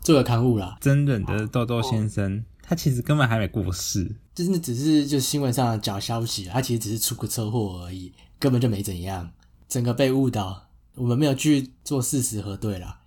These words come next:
Speaker 1: 先在这边跟大家道个歉。
Speaker 2: 所以那个豆豆先生他其实还活得好好的。
Speaker 1: <laughs> 还健健康康。
Speaker 2: 对啊。
Speaker 1: 好，那上一集的刊物就到这边。那我们来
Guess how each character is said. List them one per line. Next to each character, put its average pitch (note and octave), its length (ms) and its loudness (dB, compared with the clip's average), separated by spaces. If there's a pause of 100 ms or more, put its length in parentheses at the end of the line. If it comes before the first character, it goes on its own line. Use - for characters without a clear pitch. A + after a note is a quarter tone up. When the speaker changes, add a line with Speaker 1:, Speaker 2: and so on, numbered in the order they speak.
Speaker 1:
先 A#2 200 -4
在 B2+ 120 4
这 B2 120 0
边 A2+ 160 0
跟 A2 160 -2
大 G#2+ 140 -2
家 G#2+ 140 -4
道 G#2 180 -2
个 G#2 80 -6
歉。 G2 380 -4 (260)
Speaker 2:
所 C#3+ 240 -2
以 C#3+ 140 0
那 C3+ 100 -2
个 A2+ 320 -2
豆 C3 160 -2
豆 C3 180 0
先 B2 220 -2
生 A#2 320 -2
他 A#2 180 0
其 A2 120 -6
实 F#2+ 420 -4 (380)
还 A2 280 0
活 G#2 200 0
得 G2 80 -2
好 F#2 180 -2
好 G2 140 -4
的。 B2 220 -8 (340)
Speaker 1:
<laughs> B2 380 6 (880)
还 A#2+ 160 0
健 B2+ 200 0
健 B2 160 0
康 G#2+ 160 -4
康。 G#2+ 240 -4 (200)
Speaker 2:
对 G#2+ 160 2
啊。 F#2 340 -2 (180)
Speaker 1:
好， - 280 -6 (640)
那 B2+ 260 4
上 C#3 180 2
一 C3+ 40 2
集 B2+ 120 -4
的 A2 80 -2
刊 A2+ 200 -2
物 A#2 40 0
就 A#2 80 0
到 A2 120 0
这 A2 100 -2
边。 G2+ 260 -4 (200)
那 D3+ 180 2
我 B2+ 160 2
们 G#2 480 -4
来 G#2 320 -6